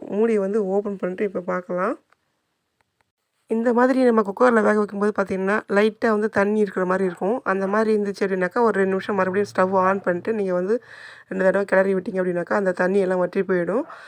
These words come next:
சப்போஸ் உங்களுக்கு இதுல வந்து கிளறதுக்கு உங்களுக்கு தண்ணி வத்தல அப்படின்னாக்கா, நீங்க வேற ஒரு இரும்பு கடாயில வச்சு ஒரு ரெண்டு நிமிஷம் வதக்குனீங்க அப்படின்னாக்கா, உங்களுக்கு நல்லாவே வந்து தண்ணி வற்றி போயிட்டு, அதுக்கப்புறம் பார்த்தீங்கன்னா, நல்லா பொரியல் மாதிரி ரொம்ப டேஸ்டா இருக்கும்.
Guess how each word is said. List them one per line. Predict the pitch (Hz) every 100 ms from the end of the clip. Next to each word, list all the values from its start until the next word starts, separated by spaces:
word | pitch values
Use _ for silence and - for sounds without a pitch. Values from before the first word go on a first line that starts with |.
| - -
சப்போஸ் | 196 208 240
உங்களுக்கு | 226 202 202
இதுல | 190 202
வந்து | 196 208 233
கிளறதுக்கு | 226 202 202 190 196
உங்களுக்கு | 202 196 185
தண்ணி | 247 208
வத்தல | 190 196 202
அப்படின்னாக்கா, | 196 190 180 185
நீங்க | 226 202
வேற | 185 196
ஒரு | 190 190
இரும்பு | 196 226 226
கடாயில | 202 185 180
வச்சு | 180 - 240 - - - _
ஒரு | -
ரெண்டு | 190
நிமிஷம் | 190 185 202
வதக்குனீங்க | 180 185 190 190
அப்படின்னாக்கா, | 180 175 175 175
உங்களுக்கு | 233 196 185 180
நல்லாவே | 180 190 196 196
வந்து | 180 180 247 - - - _
தண்ணி | 196 196
வற்றி | 190 180 202
போயிட்டு, | 196 180 240
அதுக்கப்புறம் | 208 185 180 208 196
பார்த்தீங்கன்னா, | 185 180 202
நல்லா | 185 185
பொரியல் | - 190 202 185
மாதிரி | 190
ரொம்ப | 185 185 185
டேஸ்டா | 196 190 190
இருக்கும். | 180 - 208